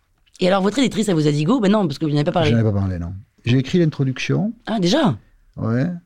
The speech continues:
Speaker 2: Je travaille le plan. Euh, il faut que j'y mêle un peu de mon histoire personnelle.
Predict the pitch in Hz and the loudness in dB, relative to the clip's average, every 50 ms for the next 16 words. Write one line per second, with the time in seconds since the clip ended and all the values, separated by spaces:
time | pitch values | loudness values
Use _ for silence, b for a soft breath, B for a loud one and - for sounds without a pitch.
0 | _ _ _ - 101 104 113 - - 139 147 175 185 170 143 127 - - 127 120 | _ _ _ -12 -6 -6 -6 0 0 2 2 4 4 4 2 2 0 0 0 2
1 | 120 147 202 233 - - _ _ - _ _ - - - - - 90 92 95 92 | 2 0 0 -2 -4 -10 _ _ -20 _ _ -20 -20 -16 -12 -10 -8 -6 -6 -6
2 | 98 113 - - 147 139 - 151 123 117 135 135 139 147 139 135 123 - 170 151 | -6 -6 -2 -2 -2 0 2 0 2 4 4 4 4 4 4 2 2 0 0 2
3 | 151 139 131 120 - - - 135 117 - - 113 - - - 107 107 117 143 165 | 4 4 4 2 2 0 0 -2 -2 0 -2 -4 -4 -4 -2 0 0 2 2 0
4 | 175 | -2